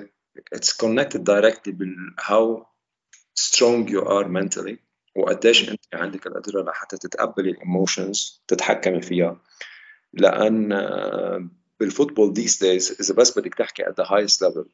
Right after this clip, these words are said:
لما تشوفي في كتير ال-، ال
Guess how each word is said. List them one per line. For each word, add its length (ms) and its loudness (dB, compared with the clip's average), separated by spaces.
لما 160 -4
تشوفي 300 -10
في 140 -14
كتير 540 -2
ال-، 320 0
ال 140 -12